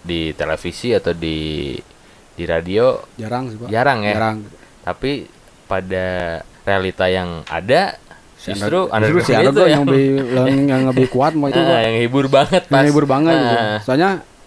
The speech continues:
Speaker 2: kalau harus ngomongin nominal, saya dapat uang besar dari si underground juga, Pak.
Speaker 1: Oh, gitu?
Speaker 2: Heeh.
Speaker 1: Heeh.
Speaker 2: Terus dapat link, dapat teman-teman baru dari si underground gitu.
Speaker 1: Hmm, hmm, hmm. Relasi buat kerjaan yang
Speaker 2: Heeh,
Speaker 1: lain ya.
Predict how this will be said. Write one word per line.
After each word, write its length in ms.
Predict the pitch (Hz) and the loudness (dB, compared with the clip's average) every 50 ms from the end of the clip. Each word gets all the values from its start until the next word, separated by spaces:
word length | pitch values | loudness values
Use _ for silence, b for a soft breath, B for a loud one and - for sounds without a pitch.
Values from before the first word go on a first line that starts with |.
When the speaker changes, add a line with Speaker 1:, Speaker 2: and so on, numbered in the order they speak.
| - - - - - - | -20 -20 -20 -20 -16 -6
Speaker 2:
kalau 220 | - 123 127 127 | 0 2 2 4
harus 200 | 127 127 131 135 | 4 4 4 4
ngomongin 380 | 127 131 131 127 127 127 127 127 | 4 4 4 4 4 4 4 4
nominal, 340 | 127 123 123 123 143 170 180 | 4 4 4 4 4 4 4
saya 220 | 160 135 147 175 | 4 4 4 4
dapat 240 | 180 156 - 151 - | 4 2 2 0 2
uang 240 | - 131 156 180 170 | 4 4 4 4 4
besar 280 | 127 123 - - 180 185 | 2 0 2 2 2 2
dari 240 | 165 131 123 143 | 4 2 2 2
si 120 | 147 - 151 | 2 2 2
underground 380 | 135 113 120 120 113 117 120 139 | 2 2 2 0 0 0 2 2
juga, 240 | 196 190 160 156 104 | 2 2 2 0 0
Pak. 120 | 101 - - - - - - - - | -2 -4 -6 -12 -20 -20 -20 -8 -4
Speaker 1:
Oh, 100 | - 123 | -4 -2
gitu? 240 | 107 87 - - 80 | -2 -4 -6 -6 -6
Speaker 2:
Heeh. 300 | - 123 123 123 117 113 120 - - - | -4 -4 -2 -2 -4 -6 -8 -12 -16 -14
Speaker 1:
Heeh. 460 | - 92 85 92 92 92 87 82 87 85 80 | -12 -10 -8 -8 -8 -8 -8 -10 -10 -6 -2
Speaker 2:
Terus 140 | 85 170 180 | 0 0 2
dapat 400 | 156 - - - 127 120 - - | 2 0 2 2 0 0 0 0
link, 400 | 131 131 139 139 139 135 135 123 | 2 2 4 4 4 4 2 0
dapat 400 | 120 - 123 120 120 120 123 120 - - - - - _ - - - | 0 0 0 0 2 0 0 -2 -6 -12 -20 -20 -20 _ -20 -20 -12
teman-teman 480 | - 120 117 120 120 113 120 117 120 | -6 -4 -2 -2 -2 -2 -2 0 0
baru 320 | 120 113 117 139 180 208 190 | 0 2 2 2 2 0 0
dari 200 | 117 113 110 110 | -2 -6 -6 -4
si 80 | 107 | -4
underground 460 | 123 120 131 160 185 160 135 131 123 117 | -4 -2 0 0 0 0 0 0 0 -2
gitu. 100 | 104 98 | -6 -8
Speaker 1:
Hmm, 220 | 95 92 87 87 | -10 -10 -10 -10
hmm, 160 | 90 90 78 | -12 -12 -14
hmm. 160 | 62 64 82 87 90 - - | -14 -16 -16 -16 -16 -14 -10
Relasi 360 | 90 98 92 92 92 - - | -6 -4 -4 -4 -4 -4 -6
buat 260 | 98 98 95 90 90 | -6 -2 -2 -2 -2
kerjaan 380 | - - 98 92 95 95 92 101 | -2 -4 -4 -2 0 0 0 0
yang 140 | 98 95 95 | -2 -2 0
Speaker 2:
Heeh, 80 | 95 | 0
Speaker 1:
lain 120 | 98 - 139 139 | 2 2 2 2
ya. 120 | 135 131 | 0 -2